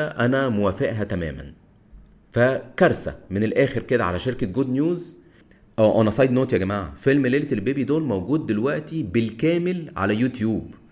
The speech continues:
يعني حتى يعني القائمين على إنتاج الفيلم زمان يعني ما كلفوش إن هم يعملوا لل-،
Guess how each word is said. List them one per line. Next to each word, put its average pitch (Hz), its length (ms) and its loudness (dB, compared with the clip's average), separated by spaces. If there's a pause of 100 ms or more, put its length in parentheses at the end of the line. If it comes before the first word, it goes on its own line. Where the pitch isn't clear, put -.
(380)
يعني 92 240 0
حتى 131 360 2
يعني 139 160 0
القائمين 117 600 0
على 95 280 -2
إنتاج 117 260 0
الفيلم 131 300 0
زمان 113 420 0
يعني 131 160 0
ما 113 100 0
كلفوش 101 420 -2
إن 104 60 2
هم 120 180 2
يعملوا 113 480 0
لل-، 90 640 0